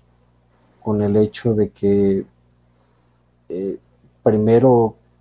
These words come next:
cada persona tiene que asumir la responsabilidad de su propio proceso, y, y eso implica que, lo voy a poner así, lo voy a poner con un ejemplo, que me ha pasado varias veces. No han sido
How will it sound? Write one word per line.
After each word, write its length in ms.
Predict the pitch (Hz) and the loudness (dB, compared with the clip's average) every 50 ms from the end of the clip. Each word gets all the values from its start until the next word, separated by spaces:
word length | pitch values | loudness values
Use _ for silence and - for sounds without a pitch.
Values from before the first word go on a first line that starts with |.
| _ _ _ _ _ | _ _ _ _ _
cada 300 | _ - 117 117 123 123 - | _ -4 -2 -2 -2 -2 -4
persona 440 | - 110 - - - 117 117 117 117 | -6 -10 -8 -8 -10 -8 -6 -8 -8
tiene 360 | - - 113 113 113 113 113 | -8 -8 -8 -6 -6 -8 -8
que 160 | _ - 107 | _ -8 -8
asumir 360 | 101 - - 104 104 107 107 | -8 -8 -8 -8 -6 -4 -4
la 120 | 113 117 107 | -4 -4 -4
responsabilidad 800 | 104 104 - - 104 98 - 107 98 98 98 98 98 101 107 | -6 -8 -10 -8 -12 -10 -6 -6 -4 -4 -2 -2 -2 0 0
de 40 | 107 | -2
su 160 | 107 - 101 - | -2 -4 -8 -6
propio 320 | - 101 98 - 104 95 | -6 -6 -6 -4 -6 -8
proceso, 720 | - 101 98 - - 120 120 120 - - 98 98 101 - - _ _ 104 | -8 -8 -12 -10 -6 -6 -6 -6 -6 -10 -10 -10 -12 -12 -16 _ _ -10
y, 320 | 101 98 98 98 95 - - | -6 -6 -4 -4 -6 -8 -10
y 160 | 95 95 101 | -8 -6 -6
eso 200 | 107 - - - | -6 -6 -4 -4
implica 400 | - - _ - 117 - - 127 | -6 -4 _ -8 -8 -6 -6 -8
que, 420 | - _ - 101 98 101 98 95 - _ _ _ _ _ _ _ _ _ _ _ _ _ _ _ _ _ _ _ _ - - - _ _ _ _ _ _ _ - | -8 _ -6 -4 -2 -2 -2 -4 -6 _ _ _ _ _ _ _ _ _ _ _ _ _ _ _ _ _ _ _ _ -16 -16 -16 _ _ _ _ _ _ _ -12
lo 260 | 104 104 107 110 117 | -10 -6 -2 -2 2
voy 140 | 123 147 156 | 2 2 2
a 100 | 151 - | 2 2
poner 260 | - 120 120 120 113 | 0 0 2 2 2
así, 200 | 113 - - 110 | 0 0 -2 -2
lo 100 | 110 110 | -2 0
voy 100 | 117 123 | 0 0
a 40 | 120 | 0
poner 280 | - 123 117 117 110 - | -2 -4 -4 -4 -4 -6
con 140 | - 110 | -6 -6
un 120 | 107 107 107 | -6 -4 -6
ejemplo, 400 | 104 - - 98 92 90 _ _ _ _ _ _ _ _ _ _ _ _ _ _ | -6 -8 -8 -8 -8 -10 _ _ _ _ _ _ _ _ _ _ _ _ _ _
que 120 | - 110 104 | -6 -4 -2
me 100 | 110 120 | 0 0
ha 80 | 123 123 | 0 0
pasado 360 | - 120 - - 113 113 110 | 0 -2 -2 -2 -2 -2 0
varias 340 | 107 107 104 107 104 98 98 | 0 0 0 0 -2 -2 -2
veces. 420 | 98 98 95 - 104 101 - - _ - | -6 -6 -6 -8 -12 -16 -18 -20 _ -18
No 320 | 123 110 101 107 113 123 | -14 -10 -6 -4 -2 0
han 100 | 139 131 | -2 -2
sido 640 | 135 - 127 123 120 127 127 123 123 120 113 104 | -2 -4 -4 -2 0 0 0 0 0 0 -2 -4